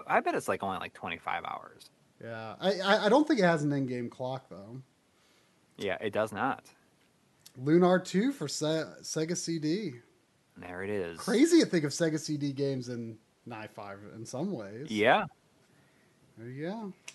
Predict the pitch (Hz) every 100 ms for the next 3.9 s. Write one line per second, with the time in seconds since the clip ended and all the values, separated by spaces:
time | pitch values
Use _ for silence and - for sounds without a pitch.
0 | _ _ _ _ _ _ - - _ _
1 | 113 143 180 202 214 240 240 208 196 220
2 | 214 160 180 185 185 175 175 175 180 180
3 | 151 147 190 214 185 170 151 147 147